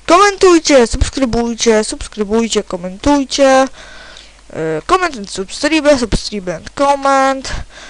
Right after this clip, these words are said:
Liczę na wasze głosy, li-,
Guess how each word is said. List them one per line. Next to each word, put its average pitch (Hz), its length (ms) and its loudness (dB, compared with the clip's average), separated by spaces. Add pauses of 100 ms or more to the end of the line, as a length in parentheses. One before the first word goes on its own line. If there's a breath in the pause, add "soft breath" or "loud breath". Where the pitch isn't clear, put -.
(380 loud breath)
Liczę 220 280 0
na 180 100 -4
wasze - 300 -8
głosy, 262 880 2
li-, 247 180 -6